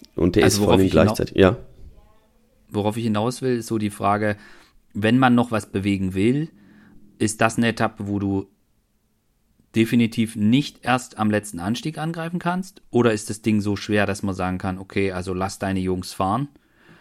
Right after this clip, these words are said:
Speaker 2: ähm, also hohes Tempo fahren und, äh, versuch dann am letzten Berg? Oder ist das vielleicht auch so eine Etappe, wo man, wo man sagen kann, naja, Otakam selbst dann jetzt irgendwie nochmal den Leader vielleicht dann im gelben Trikot brechen zu wollen, das reicht nicht. Da muss man,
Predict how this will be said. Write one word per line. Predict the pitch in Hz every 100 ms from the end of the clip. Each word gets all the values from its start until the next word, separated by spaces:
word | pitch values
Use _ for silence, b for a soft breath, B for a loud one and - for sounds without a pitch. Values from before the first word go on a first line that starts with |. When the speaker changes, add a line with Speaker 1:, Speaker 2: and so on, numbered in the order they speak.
| b b b b
Speaker 2:
ähm, | - 104 101 95 95 92 90 87 - _ _ - - 107
also | - 95 87 90
hohes | 98 -
Tempo | 104 104 117 120
fahren | - - 110 117 117 _ _ -
und, | 104 98 95 - - _
äh, | 104 98 92 101 -
versuch | - 101 104
dann | - 101
am | 95
letzten | 95 90 -
Berg? | 98 131 -
Oder | 120 113
ist | 104 113
das | 101
vielleicht | 107 104 101
auch | 107
so | - 107
eine | 107
Etappe, | 104 107 - 101
wo | 104
man, | 101 101 98 B B B B B B B B B B _ _ -
wo | 110 104
man | 101
sagen | 104 107 107
kann, | 107
naja, | 101 110 117
Otakam | 113 110 - 110 110
selbst | 98 120 123 -
dann | 117 117
jetzt | 117 110 -
irgendwie | 117 113
nochmal | 113 110 113 107
den | 104 107 104 98
Leader | 101 113 120 117
vielleicht | - 113 110 117 -
dann | 113 117
im | 110
gelben | 110 107
Trikot | 104 113 113
brechen | 104 98 107 120
zu | 110 113
wollen, | 110 117 117 113
das | 113 104 -
reicht | 98 98 -
nicht. | 117 120
Da | 110
muss | 107 107
man, | 113 107 104 101